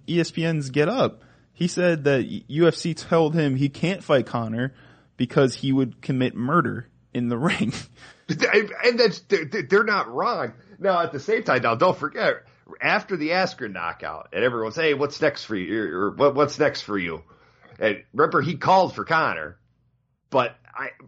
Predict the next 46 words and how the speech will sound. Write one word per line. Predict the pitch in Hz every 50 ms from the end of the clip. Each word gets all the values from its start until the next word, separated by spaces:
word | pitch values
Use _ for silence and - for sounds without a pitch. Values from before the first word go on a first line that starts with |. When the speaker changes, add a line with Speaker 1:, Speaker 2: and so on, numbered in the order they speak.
| - - _ _ -
Speaker 2:
I | 117 139 175
would | 160 139 113 110 -
too | - 175 165 104 78
if | - -
I | 90 82
was | 76 80 - -
him. | 80 73 - _ _ _ -
Like, | 107 110 135
I | 139 170
would | 165 147 123
at | 120
least | 131 131 123 -
throw | - 143 127 110 101
it | 98
out | 123 160 175 -
there | 117 101 95
because | 92 104 90 123 113 98
you | 101 101
know | 95 127 160 165 117
the | 101
money | 92 98 95 90 85
that's | 82 82 - -
gonna | - 87 80
be | 80 85 82
on | 80 80
the | 80
table. | 80 - 90 80 71 - - - _ _ _ _ _ _ - - -
But | 131 123
from | - 139 113 113
a | 104
technical | - - 160 160 160 - 160 - 123 98
perspective, | - 110 104 - - - 180 180 160 - - 107 87 - - - _ _ _ _ _ _ _ _ _
that | - 247 208
wouldn't | 151 120 123 120
even | 117 107 95 92
be | 92 101 85
a |
fight. | - - 120 104 - - - _ _ _ _ _ _ _ _ -
And | 117 107
Conor | - 165 185 175 160
McGregor's | 123 117 98 139 151 139 117 107 -
career | - 120 127 143 151 123
would | 110 104
probably | - 120 113 110 104
be | 92 95 92
over. | 98 101 101 92 82 -